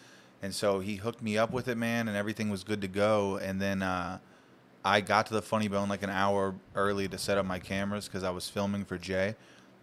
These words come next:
And, uh, then he texted me and he was like, "Hey, no guest set tonight, but you're gonna be hosting."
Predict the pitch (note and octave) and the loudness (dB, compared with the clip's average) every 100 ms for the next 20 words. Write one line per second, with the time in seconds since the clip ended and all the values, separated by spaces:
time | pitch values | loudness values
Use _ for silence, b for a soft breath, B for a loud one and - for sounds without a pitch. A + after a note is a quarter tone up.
0 | - F#2+ F2+ F2+ F#2 F#2+ - - - - | -6 -2 0 0 0 -6 -10 -18 -20 -20
1 | - - - - - - - - G2+ G#2+ | -20 -20 -20 -20 -20 -20 -20 -10 -2 0
2 | G2 G2 - G2+ G#2+ G2+ F#2+ F#2 G2 F#2+ | 0 -2 2 2 2 -4 -4 -2 -4 -2
3 | F#2 F2 G#2 G2+ F#2+ G2 F#2 G#2+ - G#2 | -4 2 2 4 2 0 2 0 2 0
4 | - G2 F#2+ G2 - G2 F#2+ G2 F#2+ F2+ | 0 -2 -2 -4 -6 -6 -2 -2 -2 -2
5 | F#2 G2+ - - F2 | 0 0 -2 -10 -12